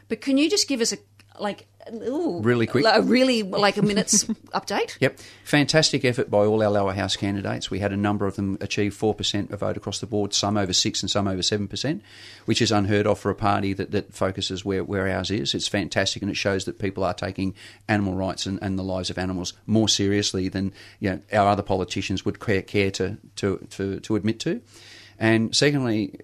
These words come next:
Speaker 2: we are in a position to take, um, one of the, the, the five seats in the Western region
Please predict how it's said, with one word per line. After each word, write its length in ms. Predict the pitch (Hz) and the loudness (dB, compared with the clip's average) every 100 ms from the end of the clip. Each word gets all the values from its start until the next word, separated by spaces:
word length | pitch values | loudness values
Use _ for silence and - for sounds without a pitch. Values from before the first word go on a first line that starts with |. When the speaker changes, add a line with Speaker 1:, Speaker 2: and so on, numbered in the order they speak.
| - | -8
Speaker 2:
we 300 | 104 120 113 | -2 2 4
are 160 | 123 | 4
in 80 | 117 | 4
a 40 | 110 | 0
position 500 | 101 101 - 104 95 | -2 -2 -2 -2 -2
to 400 | 104 95 92 - - | -2 -2 -2 -8 -12
take, 400 | - 104 104 - - | -4 -2 -2 -8 -8
um, 240 | 95 92 - | -4 -4 -6
one 240 | 101 104 104 | -2 -2 0
of 80 | |
the, 180 | 98 98 | -2 -6
the, 120 | 104 98 | -6 -6
the 180 | - | -8
five 260 | - 95 92 | -4 -2 0
seats 300 | - 92 - | -2 -4 -4
in 60 | 92 | -6
the 80 | |
Western 340 | 90 95 95 92 | -6 -6 -6 -6
region 420 | 95 95 90 | -6 -6 -8